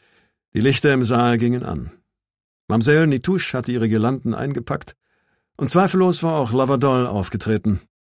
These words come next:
Corso hatte nichts davon mitbekommen. Es war an der Zeit, Pierre Kaminski einen Besuch abzustatten, dem Inhaber.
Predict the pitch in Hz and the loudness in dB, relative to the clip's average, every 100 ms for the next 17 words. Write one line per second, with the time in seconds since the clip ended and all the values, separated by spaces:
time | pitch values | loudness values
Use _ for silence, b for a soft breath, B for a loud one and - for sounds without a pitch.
0 | _ - 120 - 175 117 113 117 113 - | _ -4 -2 2 2 2 2 0 0 -4
1 | 120 131 123 98 101 98 87 _ _ _ | -6 -6 -6 -6 -2 -4 -4 _ _ _
2 | _ _ - 120 160 180 156 - 127 135 | _ _ -4 2 4 4 2 2 2 2
3 | - - 127 123 131 127 135 135 - 156 | -2 0 2 2 0 0 0 -2 -2 0
4 | 104 87 92 95 101 95 104 101 98 98 | 0 0 -2 -4 -2 -2 -4 -4 -6 -6
5 | - 104 - 110 135 95 73 67 57 - | -4 -6 -2 -2 -2 -4 -8 -10 -14 -18